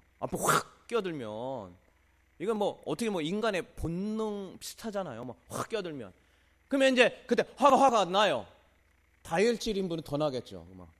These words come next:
빵빵 놀리면 참 막 그러면, 그러고 나면 더 막 다운이 되고 막 이러잖아요. 확 끼어들었다. 그러면 어떻게 해야 돼요? "주여,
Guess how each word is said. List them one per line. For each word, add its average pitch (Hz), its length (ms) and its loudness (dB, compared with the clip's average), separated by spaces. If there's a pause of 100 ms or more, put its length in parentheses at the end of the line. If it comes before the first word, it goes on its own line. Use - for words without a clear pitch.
빵빵 170 680 4
놀리면 127 360 -10
참 131 180 -12
막 - 140 -14 (180)
그러면, 170 300 -8 (300)
그러고 190 200 -2
나면 143 220 -6
더 135 220 -8
막 110 200 -12 (540)
다운이 185 380 -6
되고 110 200 -8
막 98 120 -12
이러잖아요. 101 480 -10 (260)
확 - 220 0
끼어들었다. 214 540 2
그러면 185 260 -2
어떻게 156 280 -4
해야 131 80 -4
돼요? 123 260 -6 (440)
"주여, 139 260 -8